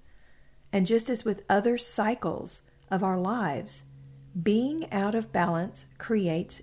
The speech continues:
dis-ease. And when anything other than God tries to fill this void, nothing can fill this space but God Himself. Okay,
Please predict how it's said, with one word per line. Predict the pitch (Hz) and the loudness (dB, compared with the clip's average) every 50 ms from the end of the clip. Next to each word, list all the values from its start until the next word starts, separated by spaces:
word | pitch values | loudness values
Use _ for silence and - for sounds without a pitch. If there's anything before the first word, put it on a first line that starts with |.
| - 170 | -8 -4
dis-ease. | 156 - 165 170 175 - - - - - - 214 226 220 190 - - - - - - - - - - - - - - - - - - - - - - | -2 0 0 0 -2 -4 -8 -16 -12 -8 -6 -4 -4 -4 -4 -6 -10 -12 -16 -18 -20 -20 -20 -20 -20 -20 -20 -20 -20 -20 -20 -20 -20 -20 -14 -2 2
And | 214 202 190 | 2 4 4
when | 196 190 185 185 - - | 4 2 0 -2 -4 -4
anything | - 254 294 320 339 294 247 - - 147 120 - - - - - - - | -2 0 0 2 0 -2 -2 -4 -4 -6 -6 -8 -12 -20 -20 -20 -6 -2
other | - 190 190 240 262 | 0 2 4 4 2
than | 302 320 311 277 | 2 0 -2 0
God | 226 190 170 160 151 160 170 - - - - - - - - - - - | 0 0 0 -2 -4 -6 -10 -12 -16 -20 -20 -20 -20 -20 -20 -20 -20 -6
tries | - - 202 202 208 247 - | 0 2 2 2 2 0 0
to | - 262 | -2 -4
fill | 262 - - 233 220 214 214 214 214 214 - - | -4 0 2 2 4 4 4 2 0 -2 -4 -2
this | - 208 196 196 - | 0 0 0 0 -2
void, | 202 180 196 185 180 180 - - - - - - - _ _ _ _ _ _ - | -4 -2 -2 0 0 -2 -2 -4 -6 -10 -16 -20 -20 _ _ _ _ _ _ -4
nothing | 208 196 180 190 208 240 277 294 - - 165 127 - - - - - - - - - | 0 2 2 4 4 2 0 0 -2 -4 -4 -4 -6 -10 -16 -20 -20 -20 -20 -20 -8
can | - 214 202 196 | -4 -4 -4 -2
fill | - - 202 196 202 | -2 0 0 0 2
this | 196 214 214 214 | 0 0 -2 -4
space | - - - - 185 185 - | -6 -6 -6 -6 -6 -8 -8
but | - - - - - | -10 -10 -10 -6 -2
God | 190 175 175 175 | 0 0 0 0
Himself. | 175 208 190 196 - - 247 254 - 175 - - - - - - - - - - - - - - - - - - - - - - - - - - - - - | 0 -2 -4 -4 -4 -4 -4 -4 -6 -6 -10 -14 -20 -20 -20 -20 -20 -20 -20 -20 -20 -20 -20 -20 -20 -20 -20 -20 -20 -20 -20 -20 -20 -20 -20 -20 -20 -8 -2
Okay, | 269 277 320 - 302 254 180 - - 220 | 0 0 0 2 2 0 0 0 -2 -6